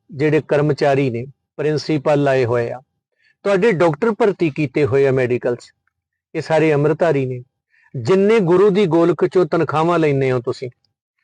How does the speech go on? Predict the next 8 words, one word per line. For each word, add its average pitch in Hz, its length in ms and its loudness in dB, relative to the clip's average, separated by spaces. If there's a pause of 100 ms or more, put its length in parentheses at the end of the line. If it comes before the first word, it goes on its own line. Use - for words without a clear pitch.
(160)
ਦੱਸ 143 260 -2
ਦਿਓ, 131 220 2
ਤੁਹਾਡੇ 156 540 0
ਗਨਮੈਨ 135 580 -2 (560)
ਸਾਰੇ 151 340 0
ਅੰਮ੍ਰਿਤਧਾਰੀ 175 440 0
ਲਾਏ 135 240 -2
ਹੋਏ। 127 200 -14